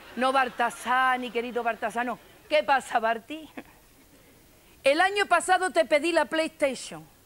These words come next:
y te hiciste el loco. Tengo amigos que le pasaron cosas parecidas, pero como no hay teléfono para localizarte, nos estamos organizando, tío.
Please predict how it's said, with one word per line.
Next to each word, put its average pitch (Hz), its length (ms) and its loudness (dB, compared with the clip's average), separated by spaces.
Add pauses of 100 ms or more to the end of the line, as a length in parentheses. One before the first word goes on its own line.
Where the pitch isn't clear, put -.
(1200)
y 330 120 2
te 311 120 2
hiciste 359 380 0
el 349 100 0
loco. 311 420 -2 (600)
Tengo 320 240 2
amigos 320 340 2
que 359 80 0
le 349 80 0
pasaron 285 420 0
cosas 277 300 -2
parecidas, 277 580 -2 (600)
pero 247 240 2
como 247 240 0
no 277 80 2
hay 302 80 0
teléfono 285 500 0
para 226 140 2
localizarte, 302 680 0
nos 285 160 -2
estamos 269 380 -2
organizando, 220 720 -4
tío. 185 300 -8